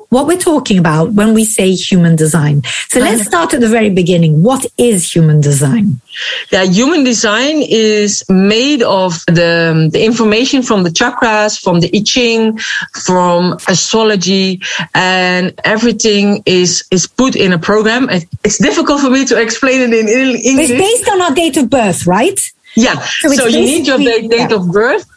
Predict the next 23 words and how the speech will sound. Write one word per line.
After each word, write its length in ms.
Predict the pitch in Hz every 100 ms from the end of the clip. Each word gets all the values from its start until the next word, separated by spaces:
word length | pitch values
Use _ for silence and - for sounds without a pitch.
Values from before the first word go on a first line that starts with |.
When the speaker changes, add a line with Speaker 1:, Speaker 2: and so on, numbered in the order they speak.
| - - -
Speaker 2:
and 400 | - 220 220 220
also 760 | 214 226 285 - 254 233 233
the 220 | 220 208 208
time. 640 | - 190 156 147 139 160
Speaker 1:
Right. 240 | - - 180 202
Speaker 2:
And 560 | 202 202 202 202 196
then 260 | 208 240 320
you 200 | 262 247
will 180 | 220 220
find 380 | - 226 226
out 260 | 208 208 208
what 280 | 185 214 240
kind 400 | - 202 202 202 -
of 420 | 185 180 175 175 - - 165
person 500 | 220 247 - 196 180
you 160 | 170
are. 380 | 151 147 208 339 - - -
But 240 | 202 208
it's 200 | 240 240 -
because 440 | 208 214 247 339
of 140 | 302
the, 400 | - 220 214 208 -
the 300 | 185 190